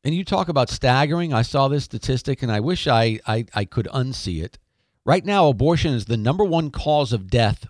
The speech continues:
worldwide. I'm gonna repeat that. Abortion is the number one cause of death worldwide. Abortion killed more than forty-two point six million babies in twenty twenty alone.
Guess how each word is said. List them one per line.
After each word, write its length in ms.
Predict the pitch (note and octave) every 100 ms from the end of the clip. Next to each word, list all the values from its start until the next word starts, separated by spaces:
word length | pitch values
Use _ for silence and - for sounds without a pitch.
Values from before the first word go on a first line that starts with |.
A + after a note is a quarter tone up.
| _
worldwide. 800 | F#2+ A2 G2+ F2 E2 C#2 C2+ - _ _ _ _ _
I'm 140 | - D3
gonna 160 | G#3+
repeat 420 | F#3 B2+ - B2+ -
that. 300 | A#1+ - - _ _ _ _ _ _
Abortion 680 | B2+ A2 D#3 F#3+ G3+ G3+ G3
is 240 | C3 B2+
the 120 | B2
number 440 | A#2+ A#2+ C3+ E3+ F#3
one 380 | D#3+ C3+ C#3 C3
cause 460 | - A#2+ A#2 G#2+
of 160 | A2 G2
death 340 | G2+ F#2+ - - -
worldwide. 1400 | F#2+ A2+ A2+ A2+ A2 - _ _ - G2+ F#2 C#2 B1 - _ _ _ _ _ _ -
Abortion 640 | A2 G#2+ C#3 F3 G#3+ G#3+
killed 460 | - D#3 C#3+ C#3+ B2+
more 200 | B2 A#2
than 160 | A2
forty-two 1000 | G2 - D#3 E3+ G3 F3+ _ - E3 D3+
point 380 | C#3 - G#2+ G2
six 380 | - E3 E3 -
million 400 | A#2+ C#3 C3+ C3+
babies 500 | A2+ A2+ A2 A#2 -
in 200 | G#2+ F#2
twenty 560 | - - D3 D3+ D#3 D3
twenty 640 | - - A#2+ A2+ B2 A#2 -
alone. 960 | G2 F#2+ F#2+ G2 G#2+ G#2+ G2+ E2+ D2+